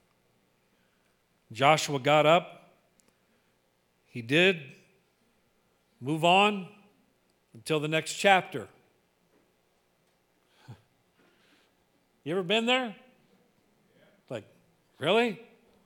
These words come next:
I already knew that was there. Uh, seriously? Again? And, and here we find Joshua again.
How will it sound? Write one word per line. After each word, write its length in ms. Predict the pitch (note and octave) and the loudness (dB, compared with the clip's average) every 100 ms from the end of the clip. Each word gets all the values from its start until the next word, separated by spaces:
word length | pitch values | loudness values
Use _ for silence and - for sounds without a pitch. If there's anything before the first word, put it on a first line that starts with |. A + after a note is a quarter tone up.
| _ _ _ - - - _ _ - | _ _ _ -20 -20 -20 _ _ -12
I 80 | F#3+ | -8
already 220 | A#3+ B3 | -6 -4
knew 160 | A#3+ A#3 | -2 0
that 160 | G3+ | 0
was 160 | C#3 C3 | -2 -2
there. 300 | G3 E3 E3 | -2 -2 -6
Uh, 140 | F3 | -8
seriously? 680 | - D#3 G#3+ C#4 D4 D#4 C#4+ - _ _ _ _ - | -8 -4 -4 -4 -4 -4 -4 -10 _ _ _ _ -16
Again? 580 | A#2+ E3 A#3+ D4 C4+ - _ _ _ _ _ _ _ _ _ _ _ - | -2 0 2 0 -4 -10 _ _ _ _ _ _ _ _ _ _ _ -10
And, 140 | D3 | -8
and 260 | E3+ F3 D#3+ | -6 -4 -2
here 140 | F#3 | 0
we 100 | F#3+ | 0
find 260 | F#3 F#3+ F3 | 0 0 0
Joshua 520 | F3+ F#3+ F3+ E3+ D#3 | -2 -2 -4 -4 -4
again. 440 | C#3+ F#3 F3 C#3+ | -2 -2 -2 -8